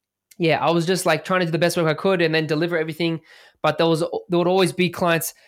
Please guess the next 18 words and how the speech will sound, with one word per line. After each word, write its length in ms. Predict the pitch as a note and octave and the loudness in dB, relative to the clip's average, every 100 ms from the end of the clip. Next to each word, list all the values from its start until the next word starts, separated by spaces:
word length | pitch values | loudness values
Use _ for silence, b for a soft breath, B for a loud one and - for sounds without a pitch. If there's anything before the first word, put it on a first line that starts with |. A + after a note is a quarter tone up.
| b | b
that 120 | D3+ D3 | -2 0
want 220 | E3 D#3+ | 0 0
so 100 | F3+ | 0
many 160 | E3+ | 2
revisions, 560 | E3 C#3+ E3 D3+ E3 D#3 | 2 2 2 2 2 0
and 140 | D3+ | -2
I'll 80 | D3 | -2
be 120 | D3+ | 0
on, 160 | D#3+ D#3 | 0 0
like, 160 | C#3+ C3+ | -2 -4
fifth 300 | - E3+ D3+ | -6 -6 -6
revision, 440 | C#3 E3 D3 D#3 | -2 0 2 0
and 60 | D3 | 0
then 80 | D3+ | 0
I'm 100 | D3 | 0
like, 240 | C#3 C3+ | -2 -4
"This 220 | D#3+ C#3+ | -4 -4
is," 240 | D3 C3+ | -4 -6